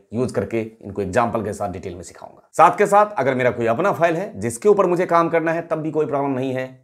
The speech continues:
आपको क्या करना है, ये ऑफिस लॉन्चर, इस पे क्लिक कर देना और यहीं पे आपके पास ऑप्शन आ जाएगा upload and open,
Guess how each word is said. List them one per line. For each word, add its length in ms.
आपको 260
क्या 160
करना 260
है, 140
ये 200
ऑफिस 520
लॉन्चर, 380
इस 140
पे 120
क्लिक 200
कर 100
देना 320
और 220
यहीं 240
पे 100
आपके 300
पास 260
ऑप्शन 340
आ 120
जाएगा 440
upload 580
and 200
open, 320